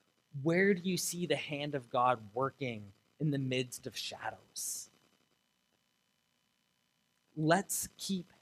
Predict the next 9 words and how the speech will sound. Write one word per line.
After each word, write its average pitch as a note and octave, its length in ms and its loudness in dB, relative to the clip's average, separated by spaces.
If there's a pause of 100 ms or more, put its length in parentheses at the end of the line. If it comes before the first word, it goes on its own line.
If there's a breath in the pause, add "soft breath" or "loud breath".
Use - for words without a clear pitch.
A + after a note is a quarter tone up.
Herod, C3 400 0 (500)
the E3 100 4
reality C#3 800 4
of A#2 160 -4 (100)
evil C#3 520 -4
and C#3+ 180 -2
darkness, C3 800 0 (580)
in D#3 300 0
Christmas. - 840 -8